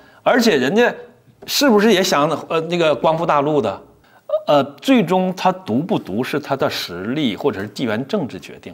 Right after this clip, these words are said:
的，不是说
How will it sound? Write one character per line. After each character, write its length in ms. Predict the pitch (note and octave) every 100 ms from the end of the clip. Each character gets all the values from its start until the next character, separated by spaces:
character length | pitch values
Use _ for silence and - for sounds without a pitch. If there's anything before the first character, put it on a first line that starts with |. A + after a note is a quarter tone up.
| E2
的， 80 | - _ _ _ _ _ _ _ _ _ _ _ _ _ _ _
不 200 | G2+ C#3
是 240 | E3 F#3+ C#3
说 560 | - C#3 C3 C3 C3